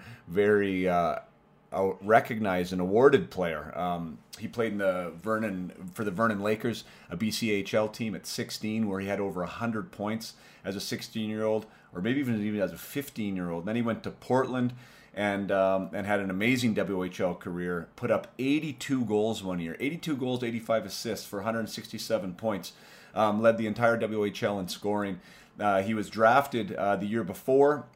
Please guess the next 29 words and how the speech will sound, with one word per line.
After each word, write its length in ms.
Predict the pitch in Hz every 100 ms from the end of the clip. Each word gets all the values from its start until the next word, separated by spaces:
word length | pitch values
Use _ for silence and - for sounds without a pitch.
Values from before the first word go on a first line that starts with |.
| 107
uh, 60 |
in 380 | 107 104 98 113
the 80 | 107
third 360 | - 131 139 117
round, 360 | 120 120 107
which 180 | 101 -
today 260 | - 113 131
would 140 | 117
be 80 | 107
the 100 | 95
second 400 | - 120 120 98
round, 280 | 87 87 90
fifty-second 760 | 123 123 123 - 117 117 104
overall, 640 | 101 92 98 101 98 92 - - - -
uh, 100 | 92
to 120 | -
the 140 | 104
Detroit 320 | 87 - 113 87
Red 180 | 104
Wings. 240 | 85 76 -
So 100 | 101
he 140 | 117
was 140 | 143 123
a 40 |
heck 220 | 110 117
of 80 | 110
a 60 | 101
player 340 | 110 104 95
himself, 460 | 92 87 113 110